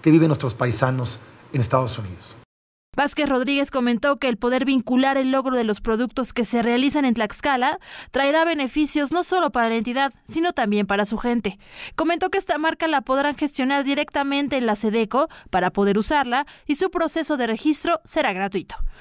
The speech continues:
Speaker 2: Por su parte, el director general del Instituto Mexicano de la Propiedad Industrial, Miguel Ángel Margain González, dijo que el éxito de la marca Te Quiero Tlaxcala ya es un hecho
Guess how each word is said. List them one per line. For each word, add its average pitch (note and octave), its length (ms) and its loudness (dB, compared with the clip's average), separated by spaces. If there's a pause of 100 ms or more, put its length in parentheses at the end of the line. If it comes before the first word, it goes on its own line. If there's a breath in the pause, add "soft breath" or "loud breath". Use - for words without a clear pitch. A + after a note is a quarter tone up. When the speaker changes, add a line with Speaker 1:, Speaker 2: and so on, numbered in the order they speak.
(180 loud breath)
Speaker 2:
Por F4+ 160 0
su C#4 120 -2
parte, G#3 440 -2 (180 loud breath)
el A#3 80 0
director B3 380 0
general B3+ 360 0
del B3+ 140 0
Instituto A#3+ 400 -2
Mexicano A#3+ 480 0
de A3+ 80 0
la G3+ 80 0
Propiedad G#3+ 540 0
Industrial, B3 640 0
Miguel D4+ 320 0
Ángel C#4+ 320 -2
Margain A3+ 480 0
González, G#3 720 0 (320 loud breath)
dijo C#4+ 260 2
que D4+ 140 0
el D4+ 80 2
éxito D#4 320 0
de C4 100 2
la B3 140 2
marca C#4 380 -2
Te A3+ 180 -4
Quiero A3 340 0
Tlaxcala C4 640 0 (180 loud breath)
ya C#4+ 160 0
es D#4 160 0
un D#4 140 0
hecho D#4 400 -2